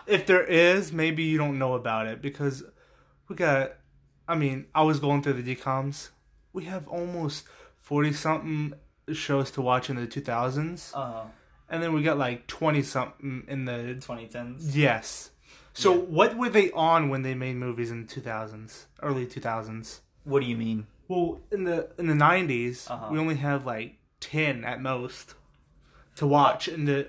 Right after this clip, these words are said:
Speaker 1: originals. Then we get the two thousands, we got over fifty of them.
Speaker 2: <laughs>
Speaker 1: And then we get twenty-something in the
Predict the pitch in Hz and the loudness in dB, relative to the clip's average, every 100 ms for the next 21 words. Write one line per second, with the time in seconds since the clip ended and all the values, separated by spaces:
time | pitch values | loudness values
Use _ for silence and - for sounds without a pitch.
0 | 151 139 156 139 123 120 - - - - | -2 2 2 2 -4 -8 -12 -20 -20 -20
1 | _ - 160 170 156 139 160 139 - 180 | _ -2 0 2 0 2 0 0 2 8
2 | 180 185 170 147 139 143 - 156 143 127 | 8 8 4 0 2 0 0 -4 -6 -4
3 | 185 180 143 123 113 123 143 156 247 240 | -2 -2 -4 -6 -6 -8 -8 -10 -12 -12
4 | 208 202 233 - _ _ _ 208 208 214 | -10 -12 -16 -20 _ _ _ 2 4 4
5 | 202 202 196 190 185 - _ _ 156 - | 4 4 4 4 0 -6 _ _ -18 -12
6 | - 180 151 139 131 135 127 131 123 - | -2 0 2 0 -2 -8 -8 -10 -12 -16
7 | _ 170 143 135 123 123 | _ -2 0 0 -2 -6